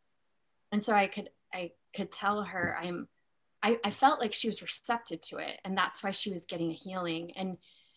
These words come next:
and it didn't, um, yeah. So it was before I've always read for people. This time it was like,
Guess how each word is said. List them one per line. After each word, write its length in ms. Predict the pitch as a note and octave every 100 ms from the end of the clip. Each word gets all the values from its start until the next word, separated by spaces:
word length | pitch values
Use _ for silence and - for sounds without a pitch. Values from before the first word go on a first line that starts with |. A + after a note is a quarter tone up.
| _ _ _
and 120 | G#3 F#3+ -
it 180 | G3 G3
didn't, 300 | F#3 F3+ -
um, 340 | F3 E3+ F#3 G3+ F#3+ _ _ _ _ _ _ _ _ _ _ _
yeah. 400 | G#3+ A3+ F#3+ E3
So 200 | - -
it 20 | G#3
was 140 | G#3
before 340 | G#3 - A#3
I've 100 | A3
always 280 | G3 F3 E3
read 260 | F#3 F#3+ G3+ -
for 140 | E3+ E3+
people. 520 | - - D#3+ D#3 F3+
This 120 | G#3+
time 200 | - G#3
it 80 | F#3+
was 160 | F#3+ F3+
like, 180 | F3